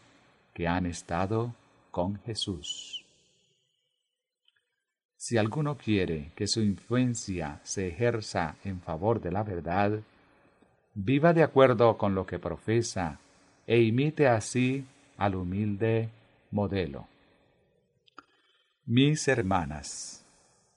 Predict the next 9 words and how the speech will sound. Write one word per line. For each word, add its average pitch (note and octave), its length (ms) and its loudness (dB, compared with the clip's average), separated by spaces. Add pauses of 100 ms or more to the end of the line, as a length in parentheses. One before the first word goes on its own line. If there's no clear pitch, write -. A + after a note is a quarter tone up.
(120)
evitad C3+ 640 6
aún A#2+ 380 6
la G2+ 160 4
apariencia A2+ 1200 -2 (120)
de G#2 160 -4
mal. D#2+ 300 -4 (1700)
En G2 160 -2
esta B2+ 380 4
era G2+ 500 6